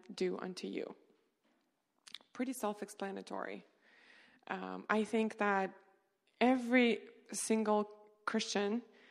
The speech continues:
that I meet at work, I want to see their performance review say, "Going above and beyond."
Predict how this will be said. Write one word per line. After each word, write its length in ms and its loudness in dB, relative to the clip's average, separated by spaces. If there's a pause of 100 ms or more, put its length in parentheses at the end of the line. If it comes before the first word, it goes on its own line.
(200)
that 180 2
I 200 2
meet 380 -2
at 220 -2
work, 460 0 (580)
I 120 8
want 240 6
to 100 2
see 240 4
their 140 6
performance 520 -2
review 240 -4
say, 360 -4 (120)
"Going 340 4
above 280 -2
and 100 -8
beyond." 460 -6